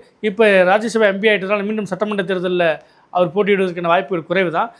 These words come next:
அவருக்கு பதிலா தனக்கு, தன்னுடைய ஆதரவாளர், நாடாளுமன்ற தேர்தலில் நின்னு தோத்து போன ஜான்சி ராணி, அவங்க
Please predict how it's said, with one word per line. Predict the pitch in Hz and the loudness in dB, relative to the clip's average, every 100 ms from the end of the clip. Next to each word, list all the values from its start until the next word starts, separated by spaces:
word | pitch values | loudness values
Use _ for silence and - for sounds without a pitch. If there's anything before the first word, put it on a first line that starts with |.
| _ - | _ 0
அவருக்கு | 175 220 208 | 2 2 2
பதிலா | 220 262 254 | 2 4 4
தனக்கு, | 220 214 196 196 185 175 | 0 -2 -2 0 0 0
தன்னுடைய | 180 202 196 | 0 2 4
ஆதரவாளர், | 262 247 202 147 - _ _ _ _ - | 4 4 2 0 -8 _ _ _ _ -6
நாடாளுமன்ற | 185 220 254 247 220 | 2 4 4 2 0
தேர்தலில் | 214 202 202 | 0 0 -4
நின்னு | 214 | -4
தோத்து | 202 208 - | 0 2 2
போன | 190 | 0
ஜான்சி | 175 175 226 214 | -4 0 0 -2
ராணி, | 190 175 151 - _ _ - | -2 -2 -4 -14 _ _ 0
அவங்க | 190 214 | 2 4